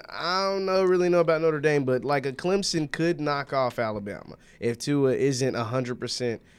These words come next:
you know, come bowl season. Now, we'll have to watch and see how this plays out the rest of the season, but like I said, if Tua Tagovailoa is hurt, you know, Alabama, like, that's, like, their kryptonite. They then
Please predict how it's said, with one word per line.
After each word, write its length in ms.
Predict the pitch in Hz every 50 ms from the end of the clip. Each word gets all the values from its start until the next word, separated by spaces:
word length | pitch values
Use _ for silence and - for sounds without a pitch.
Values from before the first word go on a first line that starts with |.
| _ _
you 60 | - 120
know, 100 | 123 113
come 280 | - - 127 120 117 104
bowl 220 | 110 113 113 110
season. 440 | - - 110 101 101 101 107 101 104
Now, 160 | 110 113 110
we'll 200 | 110 123 139 147
have 220 | 156 151 156 -
to 80 | - 117
watch 640 | 101 101 110 123 139 135 110 - - - - - _ - - - - -
and 120 | 107 107
see 180 | - - 139 135
how 120 | 131 127 120
this 160 | 117 127 -
plays 420 | - - - 135 131 123 113 110
out 180 | 135 147 139 -
the 80 | 120 113
rest 220 | 120 120 117 -
of 60 | -
the 80 | 117 107
season, 460 | - - 165 208 175 135 139 117 104
but 240 | 98 107 107 98 - - - - -
like 160 | - 135 131
I 40 | 143
said, 200 | 143 - 139 117
if 140 | 113 107 -
Tua 220 | - - 170 170
Tagovailoa 680 | 160 - 147 147 143 131 123 123 120 127 127 127 120 113
is 100 | 107 104
hurt, 400 | - - - 139 160 175 - - - - - - _ _ _ _ - - - _ -
you 60 | 113
know, 60 | - 131
Alabama, 560 | 156 185 180 143 123 147 151 151 135 120 113 104 98 - - - -
like, 260 | 127 127 117 107 -
that's, 220 | 143 131 - -
like, 160 | 131 127 120 -
their 100 | 123 -
kryptonite. 580 | - - 120 - - 110 104 95 71 57 -
They 120 | 120 120 113
then 400 | 104 120 127 127 123 120 117